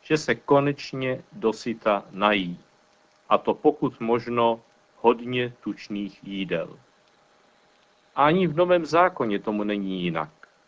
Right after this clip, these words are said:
Přečteme-li si evangelia pod tímto zorným úhlem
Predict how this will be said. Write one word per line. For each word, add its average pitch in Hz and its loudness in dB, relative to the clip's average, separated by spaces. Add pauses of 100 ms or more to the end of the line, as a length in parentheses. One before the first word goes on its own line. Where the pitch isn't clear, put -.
(220)
Přečteme-li 151 0
si - -8
evangelia 113 2
pod - -8
tímto 135 -8
zorným 107 -2
úhlem 101 -2